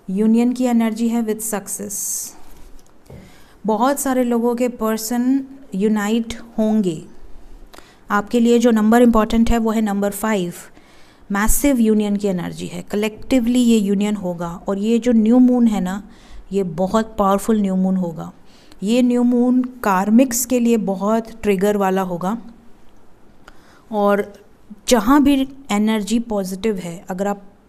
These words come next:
थोड़े भी पॉजिटिव हैं, आपको डिवाइन पर फेथ है, आपने सच्चे दिल से सरेंडर किया है, तो ये जो न्यू मून है जो आने वाला है ये आपके लिए ब्लेसिंग्स लेकर आने वाला है,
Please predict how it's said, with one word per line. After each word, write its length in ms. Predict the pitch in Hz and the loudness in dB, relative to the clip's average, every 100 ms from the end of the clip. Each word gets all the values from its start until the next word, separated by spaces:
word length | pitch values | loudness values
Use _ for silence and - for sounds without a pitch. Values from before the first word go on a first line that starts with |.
| - | -8
थोड़े 280 | - 240 247 | 0 2 2
भी 120 | 262 | 0
पॉजिटिव 580 | 226 208 190 208 233 190 | -2 -4 -4 -4 -4 -2
हैं, 120 | 196 | -4
आपको 260 | 190 190 | -6 -6
डिवाइन 400 | 196 196 196 202 214 | -4 -2 -2 -2 -2
पर 220 | 214 208 | -4 -6
फेथ 380 | - 202 196 - | -2 -2 0 0
है, 160 | 180 - - - - 202 | -2 -8 -20 -20 -8 -4
आपने 260 | 196 220 | 0 0
सच्चे 400 | 214 226 226 247 | 0 0 0 -2
दिल 160 | 214 208 | 0 0
से 180 | 214 220 | -2 -4
सरेंडर 480 | - 190 190 208 202 | -2 -2 0 -2 -4
किया 260 | 196 190 | -4 -4
है, 220 | 180 165 - - - - - - | -6 -8 -14 -20 -20 -20 -16 -6
तो 60 | |
ये 320 | 208 185 233 247 | -4 0 0 2
जो 120 | 247 | 2
न्यू 200 | 233 226 | 4 4
मून 240 | 226 240 | 4 2
है 320 | 240 196 208 247 | 0 -2 -2 -4
जो 260 | 196 214 196 | -2 -2 -2
आने 240 | 175 214 | -2 -2
वाला 240 | 202 185 180 | -2 -2 -4
है 220 | 175 190 226 | -8 -10 -8
ये 160 | 208 | -6
आपके 320 | 185 185 208 | -4 -4 -4
लिए 240 | 196 208 214 | -2 -2 -4
ब्लेसिंग्स 760 | 170 190 196 - 254 247 - | -4 -4 0 0 2 0 -2
लेकर 260 | 214 202 185 | -6 -6 -8
आने 200 | 180 180 | -8 -10
वाला 260 | 180 185 | -16 -16
है, 140 | 180 | -18